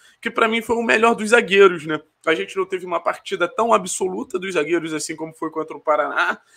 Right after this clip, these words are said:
Matheus Felipe não fez um jogo tão grandioso, não que tenha ido mal, mas não fez um jogo tão grandioso. Acho que o Fasson conseguiu manter mais o nível, mas um que foi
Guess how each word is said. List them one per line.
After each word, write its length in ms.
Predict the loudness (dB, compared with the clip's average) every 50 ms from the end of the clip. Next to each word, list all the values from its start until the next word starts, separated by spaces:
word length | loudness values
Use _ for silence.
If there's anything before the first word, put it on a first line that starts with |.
| _ _ _
Matheus 340 | 0 0 2 2 2 0 -2
Felipe 420 | -4 -6 -6 -6 -4 0 0 0
não 160 | 0 0 -4
fez 180 | -6 -10 -12 -12
um 140 | -14 -12 -8
jogo 340 | -6 -6 -6 -6 -8 -18 _ _
tão 260 | 2 4 4 4 2
grandioso, 520 | 0 -4 -4 -4 2 4 4 6 6 4 2
não 120 | 2 2
que 100 | 0 0
tenha 180 | 0 0 2 2
ido 120 | 2 2
mal, 220 | 4 4 4 4
mas 160 | 2 -4 -8 -8
não 100 | -10 -12
fez 200 | -12 -14 -12 -12
um 100 | -10 -8
jogo 220 | -8 -8 -8 _
tão 140 | -10 -10 -10
grandioso. 560 | -10 -10 -12 -12 -6 -2 0 0 0 0 -4 _ _ _ -20 -20 _ _
Acho 220 | -2 -2 -2 -4 -8
que 60 | -10
o 40 | -2
Fasson 500 | 2 2 2 2 0 -4 -6 -6 -6 -8 _ _ _ _ _ _
conseguiu 380 | -4 -4 -4 -4 -4 -4 -4 -2
manter 300 | -2 -4 -6 -4 -4 -4
mais 180 | -4 -4 -4
o 60 | -4
nível, 260 | -6 -6 -6 -6 -6 -4
mas 340 | -4 -4 -4 -6 -8 -12 -14 _
um 160 | -10 -10 -8
que 140 | -8 -10 -10
foi 400 | -10 _ -6 -4 -4 -4 -6